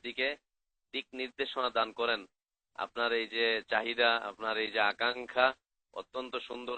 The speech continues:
আকাঙ্ক্ষা, প্রত্যেকটা মুসলিমের এই আকাঙ্ক্ষা থাকা উচিত, প্রত্যেকটা মুসলিমের মনে এই আকাঙ্ক্ষা থা-, জাগ্রত হওয়া উচিত যে তারা আল্লাহ দ্বীনের তাবলীগ করবে। জি, আলহামদুলিল্লাহ, ওয়াসসালাতু ওয়াসসালামু আলা রাসূলিল্লাহ ওয়া আলা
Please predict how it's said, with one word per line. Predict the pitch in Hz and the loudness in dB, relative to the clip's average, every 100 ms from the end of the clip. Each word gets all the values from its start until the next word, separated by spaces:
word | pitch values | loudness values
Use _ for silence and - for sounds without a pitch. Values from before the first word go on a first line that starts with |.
| 120 | 2
আকাঙ্ক্ষা, | 123 123 - 123 | 2 -2 0 0
প্রত্যেকটা | 120 117 - 120 - 113 | 0 -6 -6 -6 -4 -6
মুসলিমের | 110 - 113 113 110 | -6 -8 -6 -6 -4
এই | 110 - | -4 -4
আকাঙ্ক্ষা | 107 123 127 123 117 | -2 -2 -2 -4 -6
থাকা | 120 117 113 | -4 -2 -2
উচিত, | 113 143 156 _ _ _ _ - | -2 -2 -2 _ _ _ _ -8
প্রত্যেকটা | 113 - 127 131 | -6 -4 -2 -2
মুসলিমের | 120 117 - 123 123 117 | -2 -6 -6 -2 -2 -2
মনে | 117 | -4
এই | 110 110 | 0 2
আকাঙ্ক্ষা | 107 117 117 113 - | 0 -2 -2 -4 -4
থা-, | 101 101 | -6 -2
জাগ্রত | 104 104 113 113 | 0 0 -2 -4
হওয়া | 107 110 113 110 | -2 2 2 0
উচিত | 123 131 117 _ _ _ _ _ 98 | -4 -4 -4 _ _ _ _ _ -6
যে | 110 123 131 | 0 0 0
তারা | 110 110 127 | 0 2 2
আল্লাহ | 113 113 110 | 0 0 -2
দ্বীনের | 107 110 117 - | -2 -6 -6 -4
তাবলীগ | 104 110 110 - | -6 -4 -6 -4
করবে। | 98 98 98 | -6 -6 -6
জি, | 127 110 - _ _ _ _ _ | -4 -4 -6 _ _ _ _ _
আলহামদুলিল্লাহ, | - - 120 120 117 117 123 123 | -10 -8 -6 -2 -2 2 4 2
ওয়াসসালাতু | 120 - 113 113 110 | 0 -4 -4 -2 -4
ওয়াসসালামু | - 104 110 110 110 | -8 -4 -4 -2 -2
আলা | 107 | 0
রাসূলিল্লাহ | 107 107 110 110 107 110 120 - _ _ _ - | -2 -4 -6 -4 -2 0 0 -2 _ _ _ -4
ওয়া | 107 | 0
আলা | 110 | 2